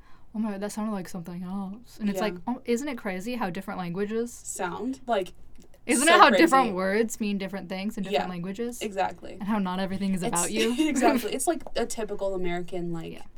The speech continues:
Speaker 2: thing that I've noticed, at least, going
Speaker 1: When they
Speaker 2: cross-cultural.
Speaker 1: Uh,
Speaker 2: S-
Speaker 1: especially with, like, Korean.
Speaker 2: Oh my gosh.
Speaker 1: And people, 'cause there's so many things being like, "The N-word?" And it's like, "No."
Speaker 2: No. And then, like,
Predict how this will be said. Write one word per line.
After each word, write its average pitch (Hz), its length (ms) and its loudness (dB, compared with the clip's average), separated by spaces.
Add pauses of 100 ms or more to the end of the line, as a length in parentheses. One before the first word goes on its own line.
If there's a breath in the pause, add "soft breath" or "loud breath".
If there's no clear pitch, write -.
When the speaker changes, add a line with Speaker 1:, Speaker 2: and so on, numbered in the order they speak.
(100)
Speaker 2:
thing 175 340 -6 (280 soft breath)
that 180 100 2
I've 170 200 4
noticed, 180 360 -4
at - 80 -8
least, 226 300 -10
going 202 140 0
Speaker 1:
When 233 180 6
they 233 180 6
Speaker 2:
cross-cultural. 175 580 -2 (580 soft breath)
Speaker 1:
Uh, 233 40 0
Speaker 2:
S- 202 160 0
Speaker 1:
especially 226 500 0
with, 226 240 0
like, 208 200 -2
Korean. 185 760 -6 (300)
Speaker 2:
Oh 247 180 4
my 214 360 6
gosh. 180 600 -2
Speaker 1:
And 247 180 6
people, 262 460 2
'cause 247 160 2
there's 254 200 0
so 233 120 2
many 240 140 0
things 233 180 -2
being 233 100 -2
like, 202 180 -4 (340 soft breath)
"The 202 320 0
N-word?" 233 680 2
And 220 100 -2
it's 214 120 -4
like, 220 200 -8
"No." 196 340 -6
Speaker 2:
No. 208 460 0 (200 soft breath)
And 277 160 2
then, 294 200 0
like, 254 320 -4